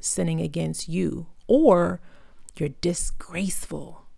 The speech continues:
disrespectful, ingrate of a child.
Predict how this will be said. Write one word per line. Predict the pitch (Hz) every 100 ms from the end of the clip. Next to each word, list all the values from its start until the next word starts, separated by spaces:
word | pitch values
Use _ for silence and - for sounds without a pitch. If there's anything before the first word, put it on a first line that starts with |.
| - - - - - - - - -
disrespectful, | 151 - - - - 170 160 - - - - 196 196 - - - - 165 - - - - - - - - - - - - - - - - - - - -
ingrate | 220 233 196 156 151 - - - - -
of | 165
a |
child. | 160 - 165 170 165 170